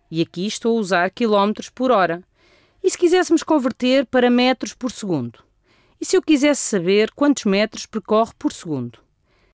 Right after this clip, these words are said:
Nesse caso, isto passa a ser um problema de conversão de unidades. Não vejo mal nenhum em fazermos isso agora. Se quiséssemos converter isto em metros por segundo, como faríamos? Ora, o primeiro passo é calcular o número de metros percorridos numa hora.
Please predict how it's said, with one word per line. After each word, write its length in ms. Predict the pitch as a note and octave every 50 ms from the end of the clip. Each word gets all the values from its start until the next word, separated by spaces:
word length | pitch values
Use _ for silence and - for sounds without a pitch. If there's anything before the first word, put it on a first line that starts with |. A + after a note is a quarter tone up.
| _ _ _ _ _ _ _ _ _ _ _ _ _ _ _ _ _ _ _ _ _ _ _ _ _ _ _ _ _ _ _ _ _ _ _ _ _ _ _ _ _ _ _ _ _ _ _ _ _ _ _
Nesse 300 | - C4+ E4 F4+ E4+ -
caso, 400 | - A3 G3 G3+ G#3+ G#3 - - _ _ -
isto 200 | B3+ D4 - -
passa 260 | - C4+ C4 - C4+
a 20 | A#3+
ser 200 | - - B3+ F3
um 120 | G3 G#3
problema 500 | - B3+ A#3 G3 G3 F#3 F#3+ G3 G3+ G#3
de 80 | - -
conversão 480 | - C4+ C4 G#3 - - A#3+ A3+ A#3
de 60 | A3
unidades. 640 | A#3+ A#3+ A#3+ A3 F3 C#3 B2+ A#2+ - - - - - _ _ _ _ _ _ _ _ _ _ -
Não 120 | F#3+ F3+
vejo 260 | E3+ A3 A#3+ A3 A3+
mal 140 | G#3+ F#3+ F#3
nenhum 200 | E3+ E3 E3+ F#3
em 60 | G3+
fazermos 380 | - - F#3+ F#3+ G3 G3+ F#3 F#3+
isso 180 | G#3 - -
agora. 340 | C4 A3+ F3 E3 D#3+ C#3+ C3+ _ _ _ _ _ _ _ _ _ _ _
Se 120 | - - -
quiséssemos 420 | - E4+ C#4 A#3 G3+ - A#3 G#3
converter 480 | - - C4+ A#3+ A3+ A3+ - - G#3+ F3
isto 240 | E3+ C#3+ - - -
em 80 | G3 G3
metros 280 | G#3 A3 G#3+ - -
por 140 | - - F3
segundo, 360 | - - - F#3+ A#3 A#3+ A3+
como 160 | - A#3+ A#3+
faríamos? 640 | A3+ - F#3+ F3 D3 C#3 C3+ - _ - - - - _ _ _ _ _ _ _ _ _ _ _ _ _ _ _ -
Ora, 160 | - D#3 D3+
o 60 | D#3
primeiro 320 | - A3+ B3 C4 B3+ A3+ -
passo 360 | A3+ A3+ B3+ C4+ - - - -
é 80 | A#3+
calcular 440 | - - A#3+ A3+ - G3 E3 D3+ D#3
o 80 | F3 F#3
número 300 | A3 C4 D4 C#4 C4+ A3
de 80 | G#3+
metros 420 | F#3+ F3+ F3+ G3+ - - - - -
percorridos 640 | - - G3 - - F#3+ D#3 G#3+ A3+ A3+ A3 -
numa 240 | A3+ A#3+ B3 A#3+ G#3
hora. 260 | D3+ C3 C#3 - -